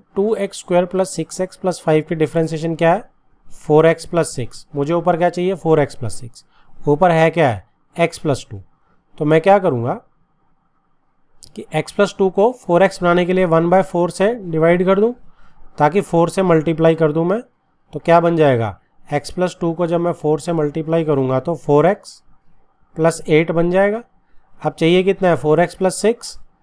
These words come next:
तो मैं वन बाय फ़ोर फ़ोर एक्स प्लस सिक्स प्लस टू कर दूँ, इसको अलग कर देता हूँ और इसको split कर दूँगा।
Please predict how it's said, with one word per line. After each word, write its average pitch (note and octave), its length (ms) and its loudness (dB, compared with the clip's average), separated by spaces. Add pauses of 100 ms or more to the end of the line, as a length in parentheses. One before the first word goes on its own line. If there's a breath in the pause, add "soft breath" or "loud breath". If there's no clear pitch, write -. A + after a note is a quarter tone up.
(400)
तो C#3+ 60 -4
मैं C#3 160 4
वन C#3 340 2
बाय E3+ 200 4
फ़ोर D#3+ 460 -2 (1000)
फ़ोर D3+ 320 4
एक्स F3+ 220 0
प्लस F3+ 340 -2
सिक्स - 320 -8
प्लस F#3 340 -4
टू F#3+ 140 0
कर F#3 180 0
दूँ, A#3 180 -2 (560)
इसको D3+ 260 -2
अलग E3 240 4
कर F#3 140 0
देता F#3+ 260 -4
हूँ F3+ 200 -2
और C#3+ 100 -6
इसको C3+ 220 -6
split D3 320 -4
कर F3 180 -2
दूँगा। F3 280 -6